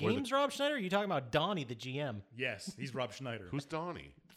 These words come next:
Speaker 2: fucking G M that
Speaker 1: The
Speaker 2: made
Speaker 1: guy
Speaker 2: the,
Speaker 1: with the water
Speaker 2: the
Speaker 1: bottle?
Speaker 2: wa-,
Speaker 3: Yeah.
Speaker 2: the water bottles, yes.
Speaker 3: I haven't written down
Speaker 2: He's
Speaker 3: as
Speaker 2: the
Speaker 3: Rob
Speaker 2: G M.
Speaker 3: Schneider.
Speaker 1: Oh, I thought he was, like, a talent agent or something.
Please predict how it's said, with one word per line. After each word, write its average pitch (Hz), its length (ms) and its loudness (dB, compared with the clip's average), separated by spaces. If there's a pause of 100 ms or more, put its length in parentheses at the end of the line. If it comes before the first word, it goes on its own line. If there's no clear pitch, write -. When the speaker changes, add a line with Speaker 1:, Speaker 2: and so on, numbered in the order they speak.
Speaker 2:
fucking 208 400 -8
G 190 200 -6
M 202 140 -4
that 180 120 -6
Speaker 1:
The 170 100 -6
Speaker 2:
made 117 40 -2
Speaker 1:
guy 127 80 2
Speaker 2:
the, 135 40 4
Speaker 1:
with 131 80 0
the 127 80 -2
water 107 240 0
Speaker 2:
the 156 100 -2
Speaker 1:
bottle? 180 160 6
Speaker 2:
wa-, 180 80 10
Speaker 3:
Yeah. 196 120 10
Speaker 2:
the 196 100 8
water 165 200 8
bottles, 113 260 0
yes. 104 300 -8
Speaker 3:
I 147 100 4
haven't 160 160 0
written 165 160 -4
down 135 100 -2
Speaker 2:
He's 120 80 -4
Speaker 3:
as - 20 -6
Speaker 2:
the - 60 -4
Speaker 3:
Rob 120 120 2
Speaker 2:
G 214 60 2
M. 226 80 0
Speaker 3:
Schneider. 233 240 -2
Speaker 1:
Oh, 135 320 -2
I 120 60 -4
thought 185 160 2
he 190 60 2
was, 147 120 -2
like, 139 120 -2
a 98 40 -4
talent 110 520 -8
agent 82 300 -14
or 85 60 -16
something. 80 400 -16